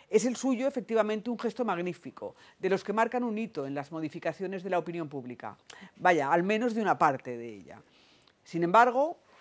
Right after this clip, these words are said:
ojo, hay quienes han aprovechado la decisión de Giselle para cargar contra los avances feministas en la lucha contra la violencia machista. Todo campo tiene su abono, y el del machismo cuenta con mucha mierda entre sus voceros. No hay mejor fertilizante.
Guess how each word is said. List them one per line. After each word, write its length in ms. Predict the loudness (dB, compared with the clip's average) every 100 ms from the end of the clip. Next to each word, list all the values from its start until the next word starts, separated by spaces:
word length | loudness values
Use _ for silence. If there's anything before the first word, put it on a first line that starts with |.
| _
ojo, 440 | 12 12 8 -2 _ _ _ _ _ -20 _ 6
hay 180 | 6 6
quienes 360 | 2 -2 -2
han 100 | -4
aprovechado 560 | -2 -2 -2 -2 -2 0
la 100 | 0
decisión 440 | -2 -6 -6 -4
de 100 | -4
Giselle 480 | -4 -4 0 0 -2 -12 -20 -2
para 180 | 4 6
cargar 420 | 6 4 6 6
contra 280 | 4 -2 -2
los 180 | -2 -2
avances 440 | 2 2 0 -10 -12
feministas 640 | -8 -6 -8 -8 -10 -8
en 140 | -6
la 80 | -4
lucha 320 | -4 -6 -8
contra 220 | -8 -4 -4
la 80 |
violencia 440 | -2 -2 -4 -6 -10
machista. 640 | -10 -16 -20 -12 -8 -8 -10 _ _ _ _ _ _ _ _ 6
Todo 240 | 6 6
campo 320 | 4 4 0
tiene 240 | -4 -4 -4
su 140 | -2
abono, 400 | -2 -2 -4 -12 -16 _
y 140 | -2 0
el 120 | 0
del 120 | 0
machismo 540 | -2 -2 -8 -4 -6
cuenta 300 | -4 -4 -4
con 160 | -2 -2
mucha 280 | -4 -4 -6
mierda 360 | -2 -2 -2
entre 220 | -4 -6 -8
sus 200 | -8 -6
voceros. 600 | -6 -6 -8 -10 -16 -14
No 120 | -8
hay 80 | -8
mejor 280 | -6 -6 -8
fertilizante. 840 | -10 -10 -12 -10 -14 -16 -16